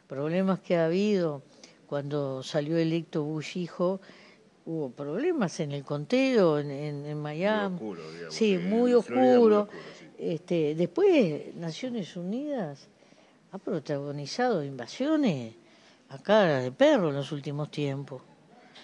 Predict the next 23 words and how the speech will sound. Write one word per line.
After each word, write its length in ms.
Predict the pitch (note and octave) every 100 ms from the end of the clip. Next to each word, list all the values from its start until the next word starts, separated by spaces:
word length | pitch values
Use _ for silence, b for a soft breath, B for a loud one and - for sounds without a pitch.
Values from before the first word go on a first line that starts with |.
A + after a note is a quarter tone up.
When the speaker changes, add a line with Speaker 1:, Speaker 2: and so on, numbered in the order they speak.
| B B B
Speaker 1:
Invasiones 520 | B2+ B2+ G#2+ B3+ F4+ D#4
que 60 |
están 240 | G#3 D#3 C3
todas 280 | A#3 D4+
detrás 400 | A3+ C#3 D#3+ C#3+
del 140 | B2+ B2
petróleo. 720 | B2+ B2 C#4 F4 A3+ C3+ B2 - _ _ B B B B B B B B B B B B B
Entonces 520 | - D3 A#3 E4 C4+
uno 540 | G3+ A3 F4+ F4 F#3+ D3+
dice, 240 | D#3+ D#3
"Pará, 560 | - D#3+ F3+ D3+ D3+ F3
ay, 140 | F#3+
un 440 | C#3+ C3 D3+ C3+ F#3+
momentito, 880 | D#4+ G3+ D3+ C#4 A#3+ - C3 B2+ - C#3+ C3+ D3+
eh, 380 | D3 D3+ D3+ C#3
si 180 | - D#3
se 180 | - C#3+
piden 300 | G#3+ C#4 D4+
credenciales 840 | A#3+ F3 E3+ E3 - F3+ E3+ D3+
de 160 | D#3+ G3
esto, 180 | F#3+ D#3+
del 200 | D3 D#3+
otro, 400 | B3+ C4+ D#4